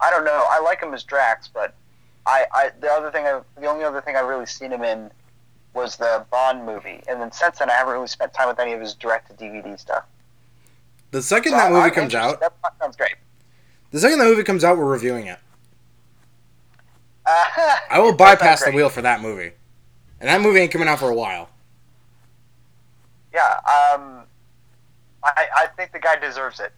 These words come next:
Speaker 1: If you, I, I mean, either that or he's, like, the nicest guy at your job who's like, "I'm dying, guys. I'm gonna, I'm gonna offer a bunch of money for you guys real quick. Just a nice little gift to all my assassin friends."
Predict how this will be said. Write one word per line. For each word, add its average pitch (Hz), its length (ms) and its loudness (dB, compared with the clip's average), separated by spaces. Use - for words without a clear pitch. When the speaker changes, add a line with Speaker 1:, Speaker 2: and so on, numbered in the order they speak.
Speaker 1:
If - 200 -20
you, 135 300 -12
I, - 260 0
I 190 40 -2
mean, 196 160 -10
either 214 200 -6
that 170 280 0
or 160 120 0
he's, 160 240 -12
like, 156 220 -4
the 139 100 -6
nicest 131 440 -4
guy 131 140 0
at 127 60 -2
your 123 120 -4
job 120 300 -2
who's 123 200 -14
like, 123 200 -4
"I'm 139 140 -2
dying, 147 340 0
guys. 127 340 0
I'm 143 120 0
gonna, 147 280 -4
I'm 143 180 -2
gonna 143 260 -4
offer 143 360 -2
a 143 60 -4
bunch 151 260 -6
of 147 100 -16
money 170 200 -2
for 147 200 -16
you 139 80 -10
guys 135 480 0
real 147 140 -6
quick. 139 420 -6
Just - 260 -4
a 139 60 -4
nice 139 280 -2
little 147 140 -6
gift 143 240 -8
to - 100 -6
all 135 160 0
my 139 120 2
assassin 131 600 0
friends." 120 480 -2